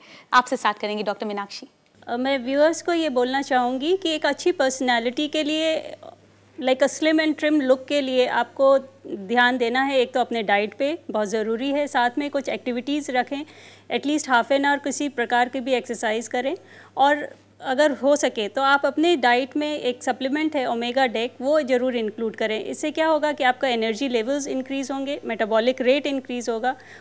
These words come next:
Speaker 2: और साथ में कैलोरी कंजम्पशन भी कम रहेगा। तो एक अच्छे, अ, लुक के लिए it is, uh, necessary that you add on the, uh, supplement omega deck।
Speaker 1: Thank you, doctor। और डॉक्टर सिंदूरी, आप क्या कहना चाहेंगी?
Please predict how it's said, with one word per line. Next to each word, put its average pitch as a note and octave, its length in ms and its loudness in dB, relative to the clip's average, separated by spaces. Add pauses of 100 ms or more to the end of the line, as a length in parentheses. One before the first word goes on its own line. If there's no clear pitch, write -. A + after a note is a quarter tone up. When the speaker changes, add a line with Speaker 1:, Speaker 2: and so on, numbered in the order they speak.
(120)
Speaker 2:
और C4+ 140 6
साथ D4+ 320 2
में E4 120 0
कैलोरी B3 380 0
कंजम्पशन G#3+ 600 -4
भी G#3+ 80 -6
कम G3+ 240 -2
रहेगा। A3 320 0
तो C#4+ 260 4
एक C#4+ 220 0
अच्छे, E4+ 560 0
अ, B3+ 200 0
लुक B3+ 240 0 (100)
के C#4+ 120 2
लिए B3+ 320 0 (360)
it B3 100 0
is, D4 180 4
uh, A#3+ 300 2
necessary C#4+ 560 -2
that B3 280 2
you B3+ 160 -2
add B3 340 2
on D#4 120 4
the, D4+ 300 2
uh, G#3+ 200 0
supplement A#3 520 -2
omega A#3 440 -2
deck। F#3+ 220 -6 (840)
Speaker 1:
Thank E4+ 100 4
you, D4 140 0
doctor। A#3 360 -2 (320)
और B3+ 60 4
डॉक्टर C#4 220 4
सिंदूरी, C#4+ 360 6
आप C#4 240 4
क्या B3+ 100 4
कहना G3+ 280 -4
चाहेंगी? G3+ 420 -8